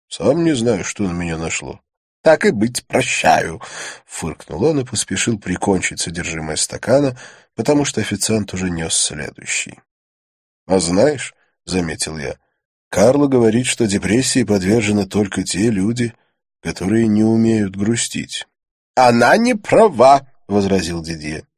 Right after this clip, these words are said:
"Никто лучше меня не знает, что такое тристесс, грусть, печаль. Это совершенное, свойственное только человеку проявление чувств.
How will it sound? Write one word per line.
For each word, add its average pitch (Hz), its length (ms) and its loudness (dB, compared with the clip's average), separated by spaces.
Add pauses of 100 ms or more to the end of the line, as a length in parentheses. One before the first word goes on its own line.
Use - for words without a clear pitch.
(140)
"Никто 240 380 6
лучше 247 280 4
меня 226 220 6
не 220 160 4
знает, 208 400 6
что - 280 4
такое 190 440 4
тристесс, - 880 2 (460)
грусть, - 520 -8
печаль. - 420 -8 (600)
Это 226 200 4
совершенное, 233 1120 6
свойственное 208 760 6
только 240 380 4
человеку 220 840 6
проявление 196 600 6
чувств. - 420 -2